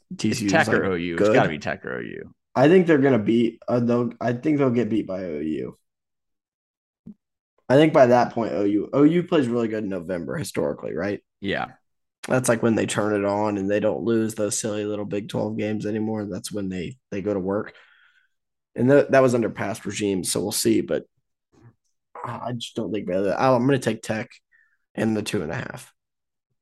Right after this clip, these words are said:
Speaker 2: And it's in Lubbock Saturday. Night
Speaker 1: I'm n-,
Speaker 2: game.
Speaker 1: I'm not, I can see myself, I, I've got no, no action on this game yet.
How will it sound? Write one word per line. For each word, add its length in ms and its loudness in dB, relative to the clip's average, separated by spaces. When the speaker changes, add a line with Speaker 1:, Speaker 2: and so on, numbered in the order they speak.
Speaker 2:
And 180 4
it's 140 -2
in 120 -2
Lubbock 280 0
Saturday. 520 -12
Night 160 2
Speaker 1:
I'm 80 8
n-, 60 -4
Speaker 2:
game. 440 -2
Speaker 1:
I'm 160 2
not, 320 2
I 100 -2
can 200 0
see 240 0
myself, 460 4
I, 100 -4
I've 180 -4
got 200 4
no, 340 4
no 220 -2
action 300 0
on 80 -4
this 120 -8
game 240 -2
yet. 280 0